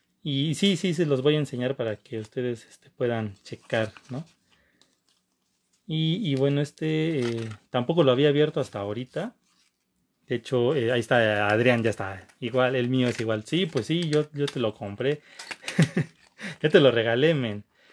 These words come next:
Ya me acordé, ¿no? Este, pero es que cuando él vio que, que tenía esto ahí presumiendo en el, en los, en las fotos, me dijo, "Oye, consígueme uno". Es que había dos, precisamente había los de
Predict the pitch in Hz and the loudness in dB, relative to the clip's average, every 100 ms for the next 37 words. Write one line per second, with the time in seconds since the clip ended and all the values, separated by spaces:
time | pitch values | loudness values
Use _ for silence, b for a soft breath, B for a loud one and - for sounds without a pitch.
0 | b b b b b _ - 127 131 - | b b b b b _ -6 -2 0 0
1 | 110 123 123 127 202 - 127 120 113 139 | 2 4 2 -2 -8 -2 2 2 2 -4
2 | 113 131 127 139 139 156 131 - 120 117 | 2 4 6 6 4 -2 -2 -4 -6 0
3 | 127 151 143 156 160 - 127 113 110 113 | 2 2 2 4 2 -2 -6 -4 -8 -10
4 | 120 110 117 123 135 135 135 135 - 139 | -14 -8 -6 -2 0 0 0 -2 -6 -2
5 | 127 113 123 131 127 - 113 117 120 127 | -2 -2 -4 -4 -6 -10 -10 -6 -2 0
6 | 123 107 104 101 104 104 _ _ - _ | 0 -2 -4 -8 -8 -10 _ _ -20 _
7 | _ _ - - - 110 110 107 104 107 | _ _ -20 -14 -6 -2 -2 -2 -2 -4
8 | - - - - 131 117 113 - 156 151 | -6 -18 -18 -10 -6 -2 -4 2 2 2
9 | 147 143 127 117 113 120 170 185 185 160 | -2 0 -2 -4 -4 0 4 6 4 2
10 | 143 139 131 165 156 160 160 170 175 170 | -4 -6 -4 -2 0 0 0 2 2 4
11 | 165 156 175 - 151 160 196 202 196 180 | 4 4 0 -2 -2 2 4 6 4 4
12 | 185 190 190 185 131 123 113 - - 131 | 4 4 2 0 -2 -2 -6 -20 -8 -4
13 | 127 123 120 | 0 0 -2